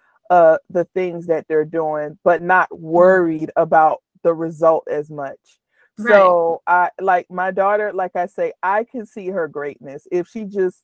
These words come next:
Speaker 1: if she, if she told us, "I wanna work on my, um, you know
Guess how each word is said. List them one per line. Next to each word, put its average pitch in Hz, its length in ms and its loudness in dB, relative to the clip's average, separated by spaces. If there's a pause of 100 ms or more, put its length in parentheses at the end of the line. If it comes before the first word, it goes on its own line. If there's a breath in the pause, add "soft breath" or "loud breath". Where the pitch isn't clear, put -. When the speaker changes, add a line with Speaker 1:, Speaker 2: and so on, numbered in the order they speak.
(1200)
Speaker 1:
if 190 200 -4
she, 302 280 -8 (100)
if 214 180 0
she 320 180 -4
told 214 460 2
us, 151 340 0
"I 185 80 4
wanna 190 280 -2
work 175 240 -2
on 170 160 -6
my, 160 280 -6 (360)
um, 156 520 -6 (360)
you 202 120 -6
know 156 400 -4